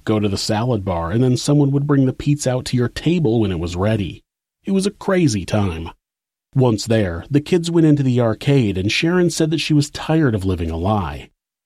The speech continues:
When the detectives sat down at the booth in the Pizza Hut, they wanted to know who killed Glenn Harrelson,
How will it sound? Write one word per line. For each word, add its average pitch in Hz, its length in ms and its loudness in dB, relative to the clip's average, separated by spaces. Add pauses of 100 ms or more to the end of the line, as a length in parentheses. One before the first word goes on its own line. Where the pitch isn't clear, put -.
When 151 180 6
the 147 100 6
detectives 139 540 0
sat 107 300 -2
down 101 220 0
at 92 100 -4
the 95 80 -2
booth 107 360 2
in 92 100 0
the 87 80 -6
Pizza 139 420 0
Hut, 78 320 -8 (120)
they 139 80 2
wanted 170 340 2
to 180 80 -2
know 117 220 2
who 107 140 -4
killed 90 320 -6
Glenn 87 260 -4
Harrelson, 107 760 -2